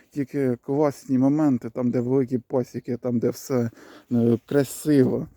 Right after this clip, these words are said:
Але чомусь нам не показують, е, пасіки, там, де люди вклали в двісті сімей і вони обанкрутилися. Вони потратили свої кошти,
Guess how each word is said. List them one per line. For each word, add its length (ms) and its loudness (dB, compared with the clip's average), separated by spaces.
Але 180 0
чомусь 280 -4
нам 120 2
не 80 2
показують, 920 -2
е, 220 -4
пасіки, 480 -2
там, 260 2
де 100 2
люди 600 0
вклали 340 -2
в 80 -4
двісті 320 -6
сімей 540 -4
і 320 -14
вони 260 2
обанкрутилися. 920 -4
Вони 160 2
потратили 560 -4
свої 280 -2
кошти, 500 -12